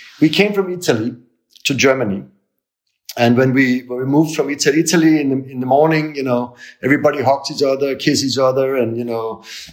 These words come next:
"Ciao bello," and everything is fine. And, you know, the teachers are joking with the children, and they have a homemade pasta with truffle in the cafeteria, you know, and then he comes to Germany. Um,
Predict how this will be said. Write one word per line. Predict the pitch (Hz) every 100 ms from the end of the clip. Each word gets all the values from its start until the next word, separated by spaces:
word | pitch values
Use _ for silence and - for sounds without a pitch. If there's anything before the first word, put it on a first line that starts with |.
| -
"Ciao | 131 131
bello," | 139 139 139 135 131 120
and | 117
everything | 135 139 135 131
is | 135 127
fine. | 139 135 135 131 131
And, | 117 110 107 107
you |
know, | 117 110
the | 107
teachers | 101 156 143 143 127
are | 120
joking | 110 143 139 143 131 131
with | 131
the | 120
children, | 113 143 135 123 131 127 127 120
and | 107 98 98 - - - _
they | 127 127
have | 131 123 123
a | 120
homemade | 127 143 143 139 -
pasta | 139 127 139
with | 131 127
truffle | 143 139 143 131
in |
the | 131
cafeteria, | 135 131 120 151 139 135 131 131 127 127 - _ -
you | 139
know, | 135 127 131
and | 127 139
then | 165 139 127 147 156 _ _ _ _ -
he | 131
comes | 143 143 -
to |
Germany. | 127 139 165 135 90 - _
Um, | 117 113 110 107 101 90